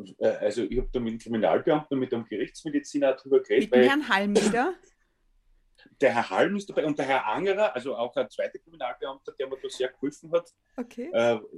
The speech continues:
Speaker 1: bei der Recherche. Und das ist wirklich ein, ein sehr, sehr interessanter Fall, weil, ähm, wenn du jetzt, in meinem Fall ist es so, dass ein Eierkratzmesser in einen Toten reingesteckt wird, ja?
Speaker 2: Ja.
Speaker 1: Der vermeintliche Täter glaubt natürlich, dass der nur,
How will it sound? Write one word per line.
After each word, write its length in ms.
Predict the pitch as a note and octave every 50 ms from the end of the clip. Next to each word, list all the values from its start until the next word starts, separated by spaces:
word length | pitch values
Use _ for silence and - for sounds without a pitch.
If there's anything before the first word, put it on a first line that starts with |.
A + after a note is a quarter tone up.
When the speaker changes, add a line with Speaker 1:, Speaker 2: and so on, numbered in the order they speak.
| D2+ -
Speaker 1:
bei 80 | B2 A2+
der 120 | B2+ A#2+
Recherche. 640 | A#2+ B2+ B2+ - - - F#2+ G#2+ - E3 F#3+ - - _ _ _ _ _ _ _ -
Und 180 | B2+ C3 A2+
das 100 | D#3 D#3
ist 120 | F#3+ F#3 -
wirklich 280 | D#3+ F#3 - G3 F3+ F#3
ein, 100 | E3 -
ein 60 | -
sehr, 240 | E3+ - - C3+ C3+
sehr 160 | - - F3+
interessanter 640 | E3+ D#3+ - - C#3+ C#3+ - G#2 G#2 D#3+ - - D3
Fall, 300 | - - - B2 E3 - G2
weil, 260 | G2 G2+ G2+ G2+ - _ _ _ _ _ _ -
ähm, 460 | G2 G2+ G2+ G2+ G#2 G#2 G2+ - - _ _ _ _ _ _ _ _ _ _ _ _ _ _ _ _ _ _ _ _ _ _ _ _ _ _ _ - - - _
wenn 200 | - B2 B2+ -
du 60 | D#3 C#3+
jetzt, 380 | C#3+ D3 - - - _ _ _ _ _
in 220 | B2+ C3+ C3+ B2
meinem 200 | B2 G2 A2 D3+
Fall 140 | - - D3+
ist 80 | D3 D3+
es 100 | - -
so, 100 | C#3+ C#3+
dass 200 | C#3+ C#3 - C3+
ein 80 | -
Eierkratzmesser 800 | - F#2 A#2 D3+ - - - A#2+ - - C3+ B2 C3 C3 - C3
in 100 | A#2+ A#2+
einen 140 | A#2 A2+ A2+
Toten 300 | - C#3 - - - G#2+
reingesteckt 580 | F#2 F2 E2 E2 - - - E2+ D#2+ - - -
wird, 260 | F#2 - - - -
ja? 220 | F#3 G#3+ C4 - - _ _ _
Speaker 2:
Ja. 220 | - G3+ G3 F#3 F3+ G#3+ B3+ - - - - - _ _ -
Speaker 1:
Der 120 | B2+ A#2 -
vermeintliche 600 | - A#2 A2 G2 G#2 A2+ - D#3 B2 C3 - -
Täter 320 | - F#2 G2+ - - G2+
glaubt 320 | - - F#2+ F2+ - -
natürlich, 340 | C#3 C3+ - B2+ B2 B2 -
dass 160 | - B2 -
der 120 | - A2+ A#2+
nur, 200 | A#2 A#2 A#2